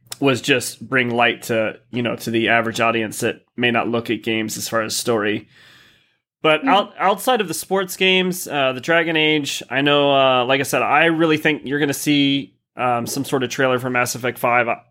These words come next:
Speaker 1: I know, uh, Chris does not. Do you think, uh, Chris, with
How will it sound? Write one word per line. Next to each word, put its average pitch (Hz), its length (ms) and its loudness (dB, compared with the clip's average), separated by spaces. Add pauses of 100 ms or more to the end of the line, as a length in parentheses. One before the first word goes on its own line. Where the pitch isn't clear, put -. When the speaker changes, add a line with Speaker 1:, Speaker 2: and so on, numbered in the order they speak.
(260)
Speaker 1:
I 120 120 2
know, 120 340 -2
uh, 117 240 -2
Chris 131 300 -4
does 120 220 -6
not. 123 440 0 (800)
Do 127 120 -6
you 180 360 0
think, 190 600 -2 (1400)
uh, 127 460 -2
Chris, 156 500 -4 (320)
with 139 260 -6